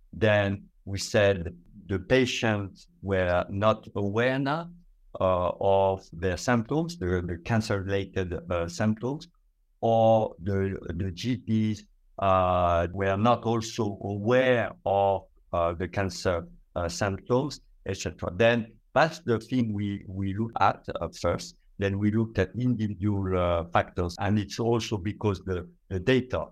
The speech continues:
were available, the information were, was available on, on that. At the end, what we, we see is the individual factor, then poor,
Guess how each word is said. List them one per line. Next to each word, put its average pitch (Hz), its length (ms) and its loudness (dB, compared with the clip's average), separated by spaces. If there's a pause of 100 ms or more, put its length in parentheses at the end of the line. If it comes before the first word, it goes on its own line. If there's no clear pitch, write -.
(320)
were 98 160 0
available, 92 720 -2
the 87 100 -8
information 95 640 -2
were, 85 220 -6
was 87 280 -2
available 85 580 -4
on, 82 200 -4
on 82 320 -4
that. - 300 -2
At 117 180 0
the 139 120 0
end, 190 160 2
what 139 280 -2
we, 123 300 0
we 113 200 0
see 127 400 -2 (380)
is 113 340 -4
the 110 80 0
individual 120 680 0
factor, - 540 -2
then 90 260 -4 (580)
poor, 123 420 2